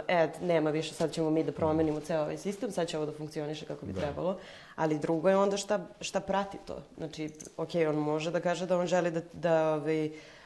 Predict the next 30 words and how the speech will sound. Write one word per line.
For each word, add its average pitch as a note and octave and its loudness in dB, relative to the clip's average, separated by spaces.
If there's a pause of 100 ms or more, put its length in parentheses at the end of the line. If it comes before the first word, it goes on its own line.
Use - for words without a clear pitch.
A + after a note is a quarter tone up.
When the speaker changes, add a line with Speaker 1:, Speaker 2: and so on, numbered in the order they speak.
(360)
Speaker 1:
postavi D#3 2
prosto D3+ -4
taj, C#3+ 4
e, C#3+ -2 (360)
sistem D3+ -6
Twitterov D3 -4 (160)
da D#3+ -2
bude D#3 -2
Speaker 2:
Mhm. D3+ -2
Speaker 1:
dostupan, D3+ -4
da D3 0
ljudi D3 0
mogu D3 0
da D3 -2
ga D3 -4
gledaju, C#3+ -2
da C#3+ -10
vide D3 -4
kako D3+ -2
to D3+ -8
sa-, D#3 -6
zapravo D3 -4
funkcioniše. D3 -6 (340)
Ali D3+ 0
druga D3+ 2
stvar E3+ 0
je F3 0
šta F#3 0
će F#3 -2
onda, F#3 2